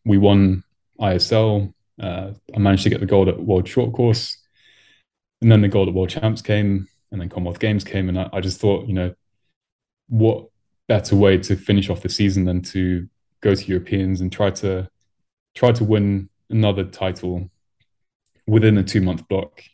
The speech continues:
and, you know, just see what happens. And it was, there was no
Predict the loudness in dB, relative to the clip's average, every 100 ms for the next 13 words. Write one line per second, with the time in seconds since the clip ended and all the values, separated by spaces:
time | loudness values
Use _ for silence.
0 | -10 -6 -2 -2 -2 -6 -14 _ _ _
1 | -4 -4 -2 -4 -2 -2 -2 -4 -2 -2
2 | 0 -2 -4 -8 _ _ _ _ _ _
3 | 0 2 4 0 -10 -18 _ -18 -2 2
4 | 4 4 4 4